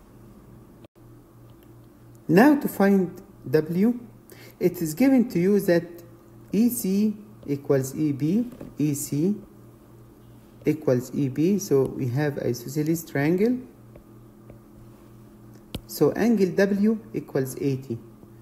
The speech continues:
because side equals side, so angle equal angle,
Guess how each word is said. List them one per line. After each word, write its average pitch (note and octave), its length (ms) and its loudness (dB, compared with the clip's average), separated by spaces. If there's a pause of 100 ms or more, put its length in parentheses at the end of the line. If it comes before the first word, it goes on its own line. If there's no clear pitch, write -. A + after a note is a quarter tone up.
(240)
because B2+ 340 -4
side F#3+ 320 2 (340)
equals B2+ 380 -4
side, A3 280 2 (440)
so - 180 -8
angle E3 480 0 (440)
equal - 320 -4
angle, G3+ 360 0